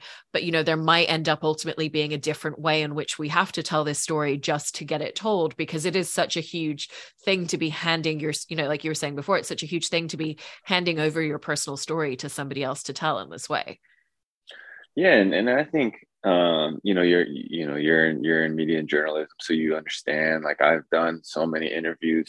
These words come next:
Speaker 2: I've told my story so many times, um, in my life, in my career, and I've had so many times when people just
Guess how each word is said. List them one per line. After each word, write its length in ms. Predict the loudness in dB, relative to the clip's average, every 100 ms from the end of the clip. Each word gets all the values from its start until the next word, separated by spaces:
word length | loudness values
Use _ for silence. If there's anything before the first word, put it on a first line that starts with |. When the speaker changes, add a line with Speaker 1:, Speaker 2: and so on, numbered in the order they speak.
| 2
Speaker 2:
I've 200 | 2 2
told 200 | 2 2
my 120 | 0
story 400 | 0 0 2 0
so 300 | -2 -2 0
many 240 | 2 0
times, 440 | 0 2 2 2 -2 _ -10 -10 _ _ _ _ 0
um, 360 | 2 2 0 0
in 160 | 0 2
my 160 | 4
life, 400 | 6 8 6 4 -4 -8
in 160 | -6 -6
my 140 | -6
career, 720 | -4 0 6 8 8 6 2 _ -20 -20 _ _
and 180 | -2 0
I've 260 | 4 4 6
had 280 | 6 4 2
so 300 | 2 6 6
many 240 | 4 2
times 440 | 2 0 0 0
when 140 | -2 0
people 300 | 2 4 2
just 400 | 4 2 2